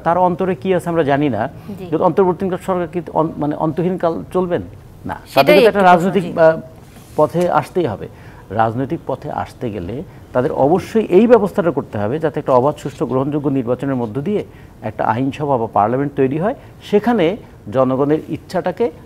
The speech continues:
Speaker 1: আইনগতভাবে, আহ, মানে বৈধতা দেওয়া হবে।
Speaker 2: জি। আহ, সেটার জন্য তো, আহ, সংলাপের প্রয়োজন, রাজনৈতিক দলগুলোর সাথে বসা প্রয়োজন। আহ, সেই জায়গাটিতে আসলে কতটুকু এগুলো বর্তমান সরকার?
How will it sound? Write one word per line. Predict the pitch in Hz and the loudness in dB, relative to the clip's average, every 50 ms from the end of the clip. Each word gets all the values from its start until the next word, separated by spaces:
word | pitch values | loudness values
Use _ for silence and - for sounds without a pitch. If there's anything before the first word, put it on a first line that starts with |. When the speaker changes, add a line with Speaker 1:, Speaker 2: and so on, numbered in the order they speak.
| - - - - - - - | -20 -20 -20 -20 -20 -6 -2
Speaker 1:
আইনগতভাবে, | - 131 139 139 139 117 - - 127 117 107 127 117 - 113 107 117 135 180 220 | 0 0 2 2 0 -2 -4 -10 -12 -6 -6 -4 -4 -4 -4 -4 -4 -2 -2 -4
আহ, | - - - - - - 117 113 110 107 98 95 - 95 98 | -4 -6 -12 -18 -10 -6 -2 -2 0 -2 -2 -4 -4 -6 -8
মানে | 98 95 87 90 - - - - 98 | -8 -8 -10 -10 -10 -10 -12 -10 -4
বৈধতা | 104 120 107 107 95 - 90 | -4 -4 -4 -4 -6 -8 -8
দেওয়া | 76 82 80 73 | -8 -8 -8 -8
হবে। | 80 78 69 65 - - - - - - - 190 | -10 -12 -16 -16 -18 -18 -20 -20 -20 -20 -14 -12
Speaker 2:
জি। | 208 185 160 - - - - - - - - - - | -12 -12 -12 -14 -20 -20 -20 -20 -20 -20 -18 -8 -2
আহ, | 185 202 196 190 196 | 0 0 0 0 -2
সেটার | - - 302 302 320 320 285 | 0 0 0 0 0 -2 -4
জন্য | 302 330 330 330 | -4 -2 -2 0
তো, | 320 311 302 294 294 | 2 4 4 4 4
আহ, | 269 220 - 196 202 196 180 190 190 - - | 2 -2 -2 -2 -2 0 0 -2 -4 -2 -2
সংলাপের | 247 233 240 247 262 262 262 254 240 226 | -2 0 0 0 0 0 0 -2 -4 -2
প্রয়োজন, | - 220 214 208 208 202 208 196 196 196 | -2 -2 -2 -2 -2 -2 -4 -6 -2 -2
রাজনৈতিক | 180 170 185 180 202 196 185 208 190 175 | -2 -2 -2 -4 -8 -8 -8 -8 -8 -6
দলগুলোর | 190 180 185 208 214 208 254 254 277 | -6 -4 -4 -4 -4 -4 -4 -4 -4
সাথে | 262 - 269 254 262 254 | -4 -4 -6 -4 -4 -4
বসা | 226 190 202 214 240 226 | -4 -4 -4 -4 -6 -6
প্রয়োজন। | - 214 214 208 220 240 240 | -4 -4 -4 -4 -4 -8 -8
আহ, | - - - - - - - - 190 190 208 | -10 -12 -16 -20 -20 -16 -8 -2 -2 -2 -2
সেই | - - 320 339 349 330 | 0 0 0 0 2 2
জায়গাটিতে | 302 302 285 277 302 - 302 294 - | 4 4 4 2 2 -2 -4 2 4
আসলে | 277 240 240 247 247 240 254 - | 4 4 4 2 -2 -4 -2 -2
কতটুকু | 208 196 202 208 202 220 214 220 233 233 220 202 - - | -2 -2 -2 -4 -8 -8 -6 -4 -4 -4 -2 -4 -4 -6
এগুলো | - 185 185 190 196 208 233 220 | -8 -6 -6 -4 -4 -4 -4 -2
বর্তমান | 185 160 156 - 180 180 180 196 | -2 -2 -4 -4 -6 -10 -8 -8
সরকার? | 202 214 202 202 - 247 262 | -8 -8 -8 -6 -6 -6 -8